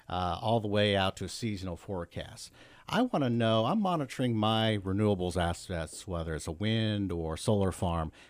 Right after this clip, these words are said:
and I wanna know if the generation output is gonna be, uh, the same, if not higher or lower,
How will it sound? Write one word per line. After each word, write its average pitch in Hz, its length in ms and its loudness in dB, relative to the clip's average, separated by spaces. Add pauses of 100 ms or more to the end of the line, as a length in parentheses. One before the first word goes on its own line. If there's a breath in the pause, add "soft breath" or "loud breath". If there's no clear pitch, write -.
and - 80 -6
I 220 100 0
wanna 180 240 4
know 113 260 8
if 87 180 2
the 95 80 0
generation 101 680 4
output 85 520 -2
is 92 280 -4
gonna 101 220 0
be, 90 360 0 (360 soft breath)
uh, 90 180 0
the 87 100 -4
same, 135 440 4
if 110 200 4
not 98 260 2
higher 127 500 4
or 90 80 2
lower, 92 560 4